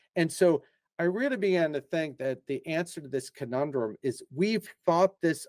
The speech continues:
up ourselves. We've thought ourselves into existence 'cause it's the <laughs> only reason things would be so messed up, so weird, and also getting back to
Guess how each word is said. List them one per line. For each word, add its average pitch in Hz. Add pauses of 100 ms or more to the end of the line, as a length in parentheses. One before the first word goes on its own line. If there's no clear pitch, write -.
up 139 (120)
ourselves. 123
We've 131 (100)
thought 147
ourselves 135
into 117
existence 107 (400)
'cause 170 (200)
it's 190
the 214
<laughs> -
only 208
reason 185
things 180
would 143
be 131 (920)
so 196
messed 202
up, 123 (200)
so -
weird, 165 (100)
and 165
also 185
getting 151
back 139
to 127